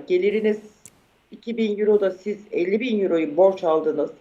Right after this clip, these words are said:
Borcu ödemek gerekiyor. Bununla ilgili her ay ödeme dekontunu Türkiye'ye göndermeniz lazım. Yurt dışında bunu bir mali müşavirle ve avukatla görüşmediğiniz sürece ben size sadece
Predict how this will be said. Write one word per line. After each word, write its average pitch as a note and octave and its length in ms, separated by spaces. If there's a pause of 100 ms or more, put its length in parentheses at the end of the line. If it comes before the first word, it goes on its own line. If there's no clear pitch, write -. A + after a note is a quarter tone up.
(380)
Borcu F#3+ 300
ödemek G3+ 440
gerekiyor. D#3 560
Bununla G3+ 320
ilgili F#3 480
her G#3+ 300
ay F3+ 260
ödeme D#3+ 360
dekontunu G3 640 (360)
Türkiye'ye G3+ 480
göndermeniz F3+ 840
lazım. F#3+ 500 (640)
Yurt A#3 240
dışında A3 440
bunu G#3 180
bir G#3 100
mali F#3+ 380
müşavirle D#3+ 840
ve - 180
avukatla G3 520
görüşmediğiniz D#3+ 840
sürece E3+ 500
ben D#3 160
size E3+ 200
sadece F3 600